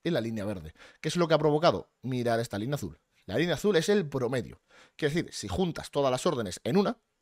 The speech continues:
¿qué es lo que está pasando en el mercado? Es como nuestro delta de spot a secas,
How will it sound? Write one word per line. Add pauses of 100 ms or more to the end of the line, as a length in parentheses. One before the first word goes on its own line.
¿qué
es
lo
que
está
pasando
en
el
mercado?
Es
como (200)
nuestro
delta
de
spot
a
secas,